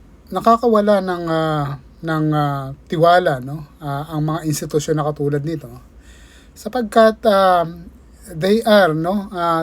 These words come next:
trespassing, ah, the mandate of, ah, the other institutions, no. Um, nakakalungkot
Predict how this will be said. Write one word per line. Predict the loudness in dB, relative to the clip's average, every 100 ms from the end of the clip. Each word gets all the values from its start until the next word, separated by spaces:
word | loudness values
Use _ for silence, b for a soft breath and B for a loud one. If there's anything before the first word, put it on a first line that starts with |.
| -2
trespassing, | -2 -4 0 2 2 0 -4 -4 -10 -18 _ b b b b -18
ah, | -4 0 2 2
the | 0
mandate | 0 0 0 -2 -4 -6 -2
of, | 0 2 0 -2 -4
ah, | -2 -4 -8 -14 -20 -10
the | -4 0
other | 0 2 0
institutions, | -2 -4 -6 -6 -6 -6 -8 -8
no. | -12 -12 -16 b b b b b b b b -18
Um, | -2 2 4 2 -2 -8 B B B B -20 -20 b b b b b b -20 -20 -20 -20 -20 -20 -20 -20 -20 -16
nakakalungkot | -6 -4 2 4 4 0 4 4 6 4 4 2 -2 -10 -8 -4 -2